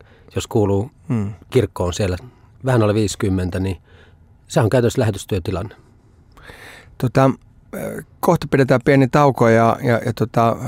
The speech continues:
Speaker 2: lä-, lähdetään sitten uudella alulla, mutta sano vielä vähän siitä Halsuasta, että sä oot oppinut sieltä tuollaiset aika hyvät periaatteet vaitiolon ja palvelun suhteen.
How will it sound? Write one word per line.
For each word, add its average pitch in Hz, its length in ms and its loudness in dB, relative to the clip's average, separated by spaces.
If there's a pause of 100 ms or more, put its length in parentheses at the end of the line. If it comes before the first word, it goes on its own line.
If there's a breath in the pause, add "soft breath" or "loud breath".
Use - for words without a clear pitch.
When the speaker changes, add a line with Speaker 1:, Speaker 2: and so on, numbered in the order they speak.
(160)
Speaker 2:
lä-, 117 300 -2
lähdetään 117 440 0
sitten 127 240 -4
uudella 127 360 4
alulla, 123 420 4
mutta 110 360 -2
sano 170 300 -2
vielä 156 160 2
vähän 160 180 2
siitä 131 220 -2
Halsuasta, 113 640 2
että 107 260 0 (800 loud breath)
sä 147 160 -2
oot 139 80 0
oppinut 143 420 2
sieltä 127 400 2 (140)
tuollaiset 139 320 2
aika 131 160 0
hyvät 135 540 2 (680 soft breath)
periaatteet 120 720 2
vaitiolon 120 640 2
ja 110 100 0
palvelun 107 600 0
suhteen. - 680 -6